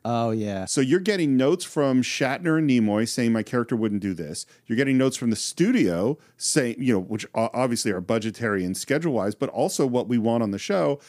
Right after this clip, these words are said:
Speaker 2: And then I'm sure Gene Roddenberry's thrown in his notes too. And Fred Freiberger's the guy who's gotta make all this work
Speaker 1: Yeah,
Speaker 2: and keep these
Speaker 1: yeah.
Speaker 2: people happy
Speaker 1: Mm.
Speaker 2: and keep the cameras rolling.
Speaker 1: Absolutely.
Speaker 2: It's a tough job.
Speaker 1: It is a tough job.
Speaker 2: Um, then, and there's also just, as they got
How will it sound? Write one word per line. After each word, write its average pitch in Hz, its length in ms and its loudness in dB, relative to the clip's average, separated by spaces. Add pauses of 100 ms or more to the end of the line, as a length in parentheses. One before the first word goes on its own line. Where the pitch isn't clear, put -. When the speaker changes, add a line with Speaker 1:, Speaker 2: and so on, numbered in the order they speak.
(140)
Speaker 2:
And 120 180 -2
then 123 120 -2
I'm 123 100 0
sure 143 300 -4
Gene 147 220 0
Roddenberry's 147 460 0
thrown 131 220 0
in 127 120 0
his 185 200 -2
notes 131 260 -2
too. 180 400 0 (220)
And 113 160 -2
Fred 131 220 -2
Freiberger's 156 560 0
the 135 80 -2
guy 123 180 0
who's 120 160 -4
gotta 127 460 0
make 135 320 -4
all 151 200 0
this 165 440 -2
work 208 160 2
Speaker 1:
Yeah, 135 160 4
Speaker 2:
and - 80 0
keep - 180 0
these 123 140 0
Speaker 1:
yeah. 135 80 0
Speaker 2:
people 151 180 -2
happy 139 380 0
Speaker 1:
Mm. - 20 2
Speaker 2:
and 127 80 2
keep 156 180 -2
the 160 80 -2
cameras 165 360 0
rolling. 85 360 0 (160)
Speaker 1:
Absolutely. 123 440 0
Speaker 2:
It's 120 80 0
a - 20 4
tough 180 140 0
job. 170 480 -2
Speaker 1:
It 123 120 2
is 120 140 0
a 110 60 -2
tough 104 200 -4
job. 90 300 -6 (540)
Speaker 2:
Um, 160 260 0 (520)
then, 190 300 2
and 175 140 0
there's 175 160 2
also 170 280 0
just, 147 460 -4 (580)
as 110 200 -4
they 117 100 2
got 120 300 -2